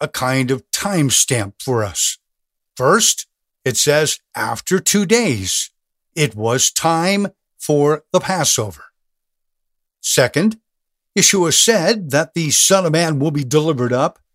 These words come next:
meaning given over or handed over to be crucified. And the third point, the feast of unleavened bread drew near.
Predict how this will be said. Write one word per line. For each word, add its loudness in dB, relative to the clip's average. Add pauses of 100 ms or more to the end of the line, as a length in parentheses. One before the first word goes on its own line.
(240)
meaning 0
given 0
over -4 (260)
or -2 (120)
handed 2
over -4 (460)
to -4
be 0
crucified. 0 (840)
And -2
the -4
third 2
point, -4 (680)
the 0
feast 0
of -2
unleavened 0
bread -2 (300)
drew 0
near. -2